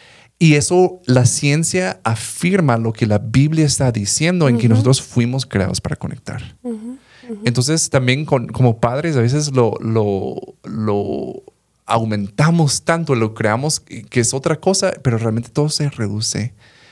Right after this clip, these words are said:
Speaker 1: a que Dios a propósito ha puesto dos seres humanos, tres, ¿verdad? Con los papás, <laughs> pero digamos que tú eres un papá o una mamá y tú fuiste diseñado para tu hijo y tu hijo para ti. Y aunque ese niño sea adoptivo,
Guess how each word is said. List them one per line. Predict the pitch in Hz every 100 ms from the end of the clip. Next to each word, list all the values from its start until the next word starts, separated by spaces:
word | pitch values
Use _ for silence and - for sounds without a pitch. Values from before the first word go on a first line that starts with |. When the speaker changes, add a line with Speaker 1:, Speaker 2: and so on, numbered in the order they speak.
| _
Speaker 1:
a | -
que | - 113
Dios | 107 113 143 -
a | -
propósito | - 110 - 127 131 123 107
ha | 101
puesto | - 110 113
dos | 110 113
seres | - 135 135 -
humanos, | 104 98 92 110 - - _ _ _ _ _
tres, | 127 127 -
¿verdad? | - - 123
Con | 117
los | 110 110
papás, | 131 139 170 170
<laughs> |
pero | 147
digamos | 127 143 165
que | - 107
tú | 110 139
eres | 147 123
un | 131
papá | 117 98 104 - - - - -
o | 113
una | 117 135 143
mamá | 117 98 110 - - - _ 131
y |
tú | 123 - - 131 160 185 -
fuiste | - 127 - 135
diseñado | 120 117 101 95 98 - 175 _ _ _ _ _
para | 117 113
tu | 110 170
hijo | - _ _ _ _ _ _ _ _ _
y | 117
tu | 107 110
hijo | -
para | - 113
ti. | 104 -
Y | 127 120
aunque | 107 131 135 127
ese | 127 131
niño | 127 131
sea | 135 120 120
adoptivo, | 113 110 - 123